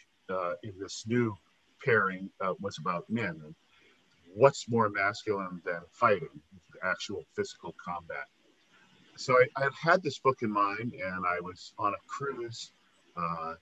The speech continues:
to Hawaii for Hillsdale College, and my friend and colleague Victor Davis Hanson was on that cruise too. And I'd already w-, worked out the proposal, and I showed it to Victor, and he encouraged me to go ahead with it. Uh, and then while I was writing the book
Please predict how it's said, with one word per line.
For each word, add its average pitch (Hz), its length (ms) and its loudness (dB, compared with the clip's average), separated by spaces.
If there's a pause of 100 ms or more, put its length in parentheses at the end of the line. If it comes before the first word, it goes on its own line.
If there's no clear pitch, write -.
to 101 220 -4
Hawaii 98 540 4 (100)
for 85 200 0
Hillsdale 107 520 -2
College, 78 420 -8 (560)
and 87 220 -6
my 87 160 -4
friend 104 300 -4
and 87 140 -12
colleague 92 420 -2 (240)
Victor 98 220 -6
Davis 92 280 -6
Hanson 113 340 -4
was 82 180 -10
on 78 220 -8
that 76 200 -18
cruise 82 260 -10
too. 87 220 -8
And 87 100 -4
I'd 98 160 -2
already 113 320 0 (220)
w-, 90 140 -10 (220)
worked 107 300 0
out 98 240 0
the 85 80 -10
proposal, 98 580 0
and 90 80 -8
I 90 120 -6
showed 117 260 0
it - 100 -20
to - 80 -16
Victor, 95 300 -12
and 90 160 -10
he 110 100 -8
encouraged 92 560 -4
me 85 120 -8
to 85 120 -14 (540)
go 107 140 4
ahead 113 260 -2
with 101 180 -10
it. 92 120 -4 (600)
Uh, 95 200 -2 (160)
and 113 100 -6
then 147 240 2
while 123 260 8
I 104 80 6
was 98 220 -6
writing 123 320 6
the - 100 -14
book 92 260 -6